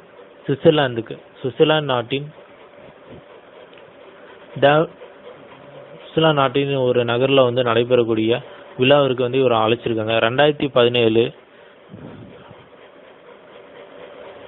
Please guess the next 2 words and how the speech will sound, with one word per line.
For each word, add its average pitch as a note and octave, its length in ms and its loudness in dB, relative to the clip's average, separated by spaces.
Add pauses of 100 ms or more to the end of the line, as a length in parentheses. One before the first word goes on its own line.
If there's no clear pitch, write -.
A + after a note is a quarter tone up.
(1080)
ரெண்டாயிரத்தி D3 500 2
பதினேழு B2+ 560 0